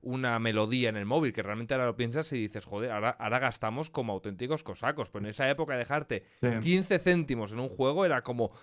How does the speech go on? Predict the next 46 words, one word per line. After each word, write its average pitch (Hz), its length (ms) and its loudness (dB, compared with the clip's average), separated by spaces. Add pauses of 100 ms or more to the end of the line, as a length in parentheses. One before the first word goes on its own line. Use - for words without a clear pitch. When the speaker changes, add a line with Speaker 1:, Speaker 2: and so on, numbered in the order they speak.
(120)
Speaker 1:
"Pero 120 280 -12
ala, 202 680 -6
pero 147 160 -6
vas 156 160 -10
a 180 40 -6
arruinar", 185 640 -4
tal. 208 280 0
O - 480 -20
sea, 139 160 4
ha 135 80 4
cambiado 180 260 4
Speaker 2:
Ya 165 60 2
Speaker 1:
mucho 127 340 6
Speaker 2:
ves. 240 260 2 (100)
Speaker 1:
la 143 180 0
facilidad 131 680 -2
Speaker 2:
A 175 40 -2
Speaker 1:
con 110 160 -2
la 117 80 2
Speaker 2:
saco. 123 160 2
Speaker 1:
que 131 180 -2
nos 123 380 -10 (220)
dejan 135 440 -6
consumir 127 480 -6
ahora, 123 300 -8
¿sabes? - 320 -16 (1600)
Speaker 2:
Se - 160 2
le 139 80 6
ha 135 60 4
perdido 170 260 8
el 110 80 6
miedo 113 180 6
a 110 60 4
consumir 113 360 0
en, 110 200 -2
en 113 60 -2
Speaker 1:
Sí. 113 80 0
Speaker 2:
internet, 110 420 -2
diría. 117 380 0 (400)
Speaker 1:
Tal 123 120 2
cual. 120 40 4
Speaker 2:
Eh, 117 420 2 (120)
pero 117 260 6
en 117 160 4
aquella 131 320 6
época 143 500 6